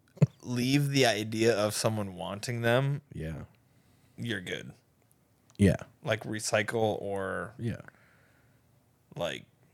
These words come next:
Speaker 2: It's gotta be somewhere. I'll have three hundred and sixty-five pairs of 'em just floating around.
Speaker 1: What does that look like in a,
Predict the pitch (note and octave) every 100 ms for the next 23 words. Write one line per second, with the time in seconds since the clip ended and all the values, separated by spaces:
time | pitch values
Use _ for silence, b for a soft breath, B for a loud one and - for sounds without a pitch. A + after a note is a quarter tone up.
0 | _ _ - C3+ G#2 - F2+ F2+ D2 E2
1 | - G#2 G2 - G2+ G#2 G2 G2+ - G2+
2 | F2+ - D2 - G2 F2+ E2 D2 - -
3 | _ _ _ B B B B - F2 -
4 | - _ _ - - D#2+ D#2+ - E2 F2
5 | - - - - _ F4 F#4+ - - C3+
6 | - - A2+ F#2+